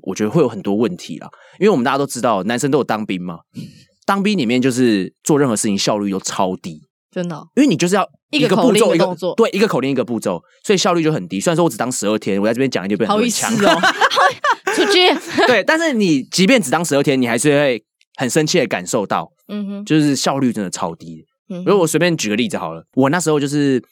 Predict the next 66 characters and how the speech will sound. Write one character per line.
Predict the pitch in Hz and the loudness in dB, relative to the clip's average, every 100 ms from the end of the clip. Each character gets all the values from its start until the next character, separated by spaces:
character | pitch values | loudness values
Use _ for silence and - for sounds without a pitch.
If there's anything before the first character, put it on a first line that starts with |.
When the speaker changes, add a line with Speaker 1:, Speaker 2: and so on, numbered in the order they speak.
| _ | _
Speaker 1:
进 | - 165 | 0 0
去 | - 151 | 4 2
的 | |
时 | 113 | 2
候， | |
大 | 117 | 0
概 | 135 117 | -2 -4
是 | 120 | -4
在 | 117 107 | -4 -2
下 | - 143 | -2 -2
秋 | - 113 104 | -2 -6 -4
交 | - 110 123 | -2 -2 -2
际 | - 117 | -2 -4
的 | 87 | -4
时 | - 87 | -8 -8
候， | 85 - _ | -10 -12 _
然 | - | -6
后 | 147 | -2
天 | 196 190 | 0 0
气 | 220 | 0
已 | |
经 | 131 139 | 0 -2
开 | - 139 | -2 -4
始 | 131 107 | -4 -4
有 | 101 | 0
一 | |
点 | 123 | 0
点 | 117 92 | 0 -2
凉， | 85 90 87 | -4 -6 -4
但 | 135 | -6
还 | 127 | -6
是 | 104 | -4
蛮 | 117 87 | -4 -4
热 | 85 95 | -4 -4
的。 | 87 - - | -4 -14 -14
Speaker 2:
嗯。 | 233 - _ | -16 -16 _
Speaker 1:
然 | 123 | -2
后 | |
那 | 147 | 0
时 | |
候 | 147 120 | 0 0
就 | 139 | -2
是 | 131 127 110 | 0 0 0
全 | - - 113 | -2 0 0
班 | 131 127 135 | 0 -2 0
哦， | 127 123 139 _ _ _ _ _ _ _ _ _ | -2 -2 -6 _ _ _ _ _ _ _ _ _
都 | - | -4
觉 | 147 | -2
得 | 110 | -4
很 | 107 82 | -4 -6
热， | 98 87 _ _ | -6 -6 _ _
想 | - - | -8 -6
要 | 104 | -2
脱 | - 104 | 0 0
衣 | 104 | -2
服、 | 101 85 | -4 -4
脱 | 120 | 0
外 | 110 95 | 0 0
套 | - 90 | -4 -8
这 | 87 | -8
样。 | 85 _ _ | -12 _ _
班 | 110 | -6
长 | 95 | -4
说 | 98 104 | -2 -4
：“不 | - | -2
行。” | - | -6